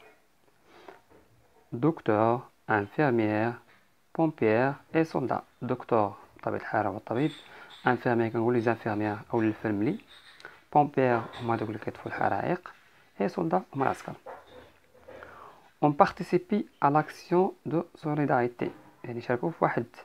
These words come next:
عملية ديال التضامن. Envers les habitants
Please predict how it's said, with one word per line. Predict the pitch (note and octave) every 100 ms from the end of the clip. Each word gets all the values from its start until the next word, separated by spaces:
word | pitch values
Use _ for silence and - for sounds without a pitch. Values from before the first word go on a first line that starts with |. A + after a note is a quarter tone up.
| _ _ _ _ _ _
عملية | - A#2 C#3
ديال | C#3+
التضامن. | D#3 C3+ B2 G#2+ G2 - _ _ _ _ _ _ _ _ _ _ _ _ _ D#3+
Envers | E3+ D3+ C3 C3+ C#3+ C#3 - _ -
les | A#2+ D3 D3+ - - A#2+
habitants | C3 A#2+ A2+ - - A2+ B2